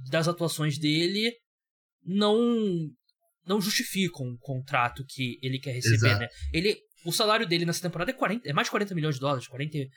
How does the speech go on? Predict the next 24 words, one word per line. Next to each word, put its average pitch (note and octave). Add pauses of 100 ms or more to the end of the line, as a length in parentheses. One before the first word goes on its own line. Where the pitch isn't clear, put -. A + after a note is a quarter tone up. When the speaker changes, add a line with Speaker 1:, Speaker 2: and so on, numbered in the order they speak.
(220)
Speaker 1:
e C#3+
quebrados, C3
né? A#2+
Ele G#3 (200)
tá C4+
nem D4
longe A#3+
disso, C3
né? A#2
Ele, E3 (1160)
se G#3
ele, F3+ (380)
ele E3
quer G3+
receber, E3+
assim, D#3+
na C#3+
região F3
disso, C#3+
ele G3+
tem A#3+
que B3+
melhorar A3+
muito. F#3+